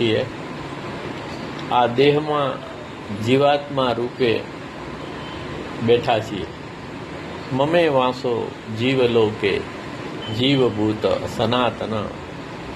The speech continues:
મનઃ ષષ્ઠાનીન્દ્રિયાણિ પ્રકૃતિ સ્થાને કર્ષતિ. શ્રોત્રમ ચક્ષુ સ્પર્શનમ ચ રસનમ ઘ્રાણમેવ ચ અધિષ્ઠાય મનશ્ચાયમ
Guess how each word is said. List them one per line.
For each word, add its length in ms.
મનઃ 300
ષષ્ઠાનીન્દ્રિયાણિ 1500
પ્રકૃતિ 600
સ્થાને 520
કર્ષતિ. 520
શ્રોત્રમ 500
ચક્ષુ 400
સ્પર્શનમ 680
ચ 20
રસનમ 420
ઘ્રાણમેવ 600
ચ 20
અધિષ્ઠાય 800
મનશ્ચાયમ 880